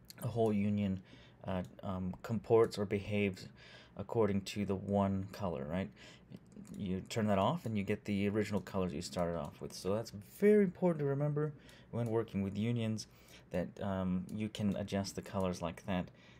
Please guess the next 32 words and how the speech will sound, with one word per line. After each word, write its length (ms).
And, 240
uh, 140
so 280
let's 180
move 160
on 160
to 140
the 80
next, 440
uh, 280
tool 220
here. 160
This 220
is 160
a 60
new 420
tool. 400
I 140
have 260
not 220
seen 260
this 240
until 320
recently. 480
It's 120
called 420
Intersect. 680
So, 600
um, 480
what 160
it 160
does 520